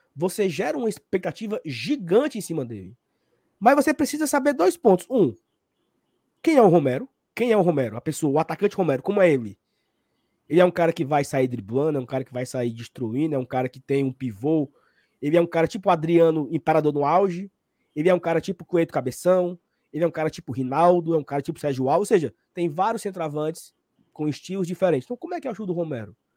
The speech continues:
Como é que é o estilo que o Voivoda trabalha? Se encaixava? Ia ter que ter uma adaptação, ia ter que ter um ajuste, ia ter que ter uma forma nova de, de distribuir o jogo pro ataque. Então, nada disso foi levado em conta.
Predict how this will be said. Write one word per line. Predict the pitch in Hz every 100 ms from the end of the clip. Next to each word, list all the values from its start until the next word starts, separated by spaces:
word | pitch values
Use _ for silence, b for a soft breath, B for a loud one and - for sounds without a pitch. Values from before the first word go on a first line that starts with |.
| _ _ _ -
Como | 269
é | 269
que |
é | 247
o |
estilo | - 208
que | 175
o | 175
Voivoda | 165 170 156
trabalha? | 147 127 123 107 104 - _ _ _ _ _ _ _
Se | -
encaixava? | 147 135 - 180 151 120 104 _ _ _ _ _
Ia | 156 170
ter | 165 156
que |
ter | 160
uma | 147
adaptação, | 135 - 123 - 175 156
ia | 151
ter | 160
que | -
ter | 151
um | 135
ajuste, | 120 113 156 165 135 151
ia |
ter | 151
que | 143
ter | 151
uma | 139
forma | 127 185 180 160
nova | 156 185 156
de, | 135 156 - b b b
de | 127 147 139 _
distribuir | 143 156 - 165 151
o | 156
jogo | 127 170 170
pro | 170
ataque. | 143 185 180
Então, | - 254 - b b
nada | 196 220 320 320 285
disso | 151 156 226 - 214
foi | 208
levado | 180 170 170
em |
conta. | 165 143 _